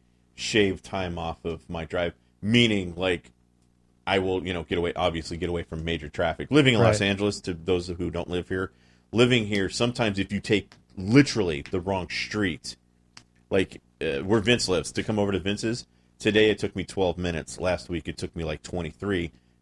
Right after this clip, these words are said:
Speaker 1: because my stupidity of, like, "Oh, I know how to get to Vince's fast." I took the wrong road.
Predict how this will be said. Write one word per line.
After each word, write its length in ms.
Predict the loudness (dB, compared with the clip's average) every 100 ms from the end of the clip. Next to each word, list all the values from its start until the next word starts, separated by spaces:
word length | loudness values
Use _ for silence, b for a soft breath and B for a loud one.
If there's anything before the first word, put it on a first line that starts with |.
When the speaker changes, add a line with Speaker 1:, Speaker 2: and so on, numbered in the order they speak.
| -8
Speaker 1:
because 520 | 0 2 2 -2 -8
my 540 | -4 -2 0 -2 -4 -8 _ _ _ _ _ _ _ _
stupidity 760 | -4 -2 2 2 4 0 -4 -10 _
of, 160 | 2 2
like, 200 | 0 -2
"Oh, 120 | -2
I 100 | 2
know 100 | 2
how 100 | 2
to 80 | 0
get 140 | -2 -6
to 60 |
Vince's 340 | -8 -6 -8 -4
fast." 380 | -2 -2 -4 -14 _
I 120 | 2 4
took 220 | 4 0
the 80 | -2
wrong 340 | 0 -2 -2 -4
road. 340 | -4 -4 -6